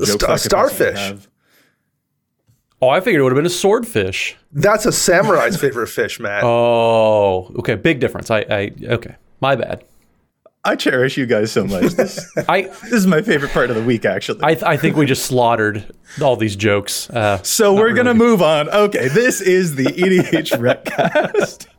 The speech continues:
Speaker 1: It
Speaker 2: I
Speaker 1: really
Speaker 2: love you
Speaker 1: snuck
Speaker 2: guys.
Speaker 1: up on him.
Speaker 2: <laughs> E D H Rec is the best deck building resource on the web for the Commander format, compiling data from deck lists all over the internet to provide helpful recommendations for new Commander decks.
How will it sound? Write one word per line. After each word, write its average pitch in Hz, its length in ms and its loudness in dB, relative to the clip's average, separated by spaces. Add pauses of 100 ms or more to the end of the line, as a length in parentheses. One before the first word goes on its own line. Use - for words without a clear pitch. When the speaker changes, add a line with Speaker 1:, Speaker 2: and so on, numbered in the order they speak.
(140)
Speaker 1:
It 339 160 0
Speaker 2:
I - 20 0
Speaker 1:
really 170 100 4
Speaker 2:
love 190 100 6
you 160 80 6
Speaker 1:
snuck 143 280 0
Speaker 2:
guys. - 100 2
Speaker 1:
up - 60 -2
on 107 140 0
him. 101 120 -8 (540)
Speaker 2:
<laughs> - 1000 -2
E 277 120 2
D 277 140 4
H 262 160 2
Rec 233 220 0
is 208 260 0
the 208 140 4
best 175 520 -2
deck 175 220 0
building 165 300 0
resource 165 480 2
on 233 160 2
the 208 80 4
web 202 200 4
for 190 60 -6
the 185 100 0
Commander 147 320 -2
format, 131 460 -2 (220)
compiling 160 480 0
data 214 280 4
from 196 200 -2
deck 156 180 0
lists 160 300 -8
all 202 220 2
over 185 140 0
the 170 140 0
internet 160 280 0
to - 40 -20
provide 120 320 -2
helpful 151 240 -4
recommendations 139 640 -2
for 127 160 2
new 147 160 4
Commander 120 320 0
decks. 104 240 0